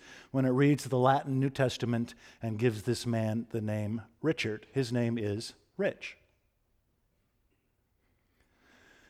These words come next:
The second character is unexpectedly the hero of this story, sort of,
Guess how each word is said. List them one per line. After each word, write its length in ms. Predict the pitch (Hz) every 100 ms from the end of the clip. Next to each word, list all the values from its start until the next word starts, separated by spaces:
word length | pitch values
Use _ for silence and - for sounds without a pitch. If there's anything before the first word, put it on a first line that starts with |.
| _ -
The 100 | 147
second 640 | - - - 240 233 185
character 500 | 147 147 143 - 190
is 260 | 170 196 160
unexpectedly 1080 | 156 165 - - 185 202 - 131 131 156 147
the 100 | 131
hero 520 | - 240 233 147 131
of 120 | 123
this 140 | 156
story, 480 | - - 220 156 143
sort 320 | - 214 220
of, 180 | 156 175